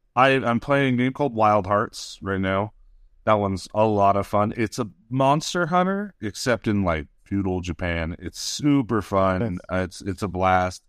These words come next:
Speaker 1: It is, uh, it is hard to run. It is not optimized very well. Um,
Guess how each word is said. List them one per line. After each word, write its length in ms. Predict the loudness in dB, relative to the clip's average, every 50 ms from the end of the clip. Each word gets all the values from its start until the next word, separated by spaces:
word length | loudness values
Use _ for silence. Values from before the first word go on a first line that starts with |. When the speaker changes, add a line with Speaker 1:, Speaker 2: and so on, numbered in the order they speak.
| _ -2
Speaker 1:
It 180 | 0 2 2
is, 340 | 2 2 2 0 -2 -4 -4
uh, 500 | -2 0 0 2 2 2 0 0 -2 -4 -6 _ _ _ _ _ _ _ _ _ _ _ -2
it 100 | 0 2
is 160 | 2 0 0
hard 500 | -4 -10 -4 2 4 4 4 4 2 -2
to 120 | -4 -2
run. 460 | 0 0 2 2 0 0 -2 -6 -8 -8
It 120 | -4 -2 0
is 160 | 0 0 0
not 220 | 2 2 2 4
optimized 580 | 4 2 2 0 0 0 2 2 2 2 0 -2
very 280 | 0 0 0 2 0 0
well. 480 | 0 2 2 2 2 0 -2 -4 -6 _ _ _ _ _ _ _ _ _ _ _ _ _ -2
Um, 600 | 0 0 2 2 0 0 -2 -4 -4 -6 -10